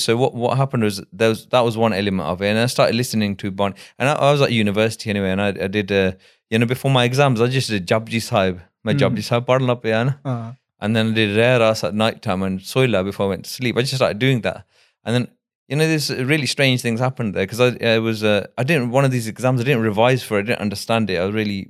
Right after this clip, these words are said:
Speaker 1: worried about it, whatever. I left it. And then, uh, and the other ones, but all my grades were higher than everybody <laughs> else.
Speaker 2: <laughs> Is that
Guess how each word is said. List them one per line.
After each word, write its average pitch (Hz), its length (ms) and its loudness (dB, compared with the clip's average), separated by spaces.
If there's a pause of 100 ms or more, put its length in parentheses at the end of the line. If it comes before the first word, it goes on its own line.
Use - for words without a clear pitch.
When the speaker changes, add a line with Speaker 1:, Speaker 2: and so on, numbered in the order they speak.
(160)
Speaker 1:
worried 104 300 0
about 98 260 2
it, 98 100 -6
whatever. 95 300 0
I - 80 -8
left - 300 -8
it. - 40 -20 (580)
And 101 100 -2
then, 101 120 -2 (280)
uh, - 20 -8 (120)
and 104 120 -2
the 113 60 0
other 117 160 0
ones, 101 100 -6
but 113 160 -4 (240)
all 160 140 6
my 113 160 4
grades 139 320 2
were - 80 -6
higher 127 260 4
than 107 220 2
everybody 101 400 -2
<laughs> 135 60 -2
else. - 300 -8
Speaker 2:
<laughs> 220 40 -6
Is 240 1400 2
that 160 80 4